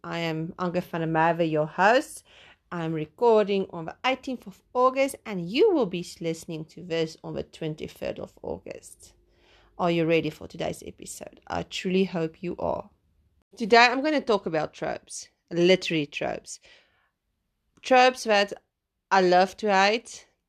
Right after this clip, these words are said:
tropes that as soon as it happens in the book, or I know that it is the main plot around the book, I usually won't pick it up.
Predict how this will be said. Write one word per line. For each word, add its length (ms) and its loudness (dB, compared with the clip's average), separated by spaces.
tropes 300 2
that 300 0
as 140 -8
soon 100 -4
as 100 0
it 120 0
happens 540 -2
in 60 -6
the 100 -6
book, 460 -2
or 140 4
I 100 4
know 320 4
that 360 2
it 260 0
is 480 -2
the 100 -4
main 380 2
plot 560 -4
around 360 6
the 80 -2
book, 320 -2
I 80 -6
usually 280 0
won't 280 0
pick 160 -6
it 160 -4
up. 320 -2